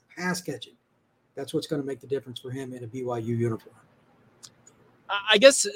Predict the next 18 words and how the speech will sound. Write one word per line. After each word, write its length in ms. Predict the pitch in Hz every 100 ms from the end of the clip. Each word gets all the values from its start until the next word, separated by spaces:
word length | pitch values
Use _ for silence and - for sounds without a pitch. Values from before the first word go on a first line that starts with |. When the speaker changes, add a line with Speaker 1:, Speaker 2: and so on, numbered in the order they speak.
| 196 175
Speaker 2:
along 360 | 175 185 180 147
with 260 | 156 -
that, 340 | 143 143 143 147
you 80 |
mentioned 300 | 156 175 165
the 40 | 156
fact 120 | 139
you, 80 | 151
you 240 | 151 156 160
gave 100 | 156
a 20 |
shout 220 | - 165
out 140 | 151 -
to 80 | 143
Lavelle 340 | 131 143 147
Edwards, 520 | 135 143 139 139 135
and, 160 | 139 135
uh, 240 | 135 135